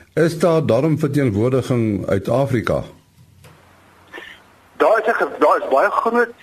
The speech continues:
Speaker 2: eh, eh, eh, belangstelling uit Afrika ook. Soos ek gesê het, die, die, die I F A J, eh, verteenwoordig vyfenveertig lande in hierdie stadium. Baie min van hulle is Afrika lande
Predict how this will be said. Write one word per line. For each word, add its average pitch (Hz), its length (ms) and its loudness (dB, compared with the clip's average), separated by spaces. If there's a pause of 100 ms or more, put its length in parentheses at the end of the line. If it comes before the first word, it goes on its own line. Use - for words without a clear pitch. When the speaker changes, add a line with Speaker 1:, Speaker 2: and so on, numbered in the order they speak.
Speaker 2:
eh, 151 80 2
eh, 139 480 0 (140)
eh, 131 160 -4
belangstelling 147 640 -2
uit 135 200 -2
Afrika 139 480 -2 (220)
ook. 120 400 0 (400)
Soos 170 240 -4
ek 180 100 0
gesê 202 360 -4
het, 190 100 -2
die, 151 180 -2
die, 135 160 -4
die 135 180 -6
I 185 180 -4
F - 80 -10
A 175 120 0
J, 131 160 0
eh, 143 80 0 (500)
verteenwoordig 131 1040 -2 (340)
vyfenveertig 139 760 -2
lande 117 380 0
in 113 140 -4
hierdie 113 240 -4
stadium. 120 580 -2 (580)
Baie 196 140 0
min 143 320 0
van 143 200 -2
hulle 123 360 0
is 135 80 -6
Afrika 127 580 0
lande 110 440 -2